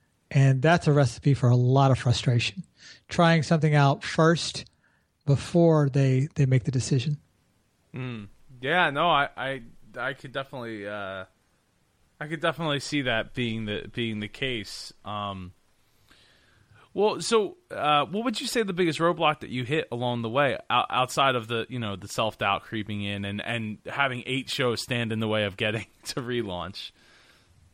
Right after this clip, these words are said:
Speaker 1: The biggest roadblock has, has always just been myself and my own limiting beliefs and, and self-doubt.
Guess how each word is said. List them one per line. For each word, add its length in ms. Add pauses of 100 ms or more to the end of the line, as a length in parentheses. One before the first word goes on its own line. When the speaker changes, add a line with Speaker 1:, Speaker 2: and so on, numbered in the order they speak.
(2250)
Speaker 1:
The 120
biggest 360
roadblock 540
has, 180
has 220
always 340
just 180
been 400 (100)
myself 800 (920)
and 720 (380)
my 180
own 480 (1300)
limiting 460
beliefs 480
and, 160
and 160
self-doubt. 760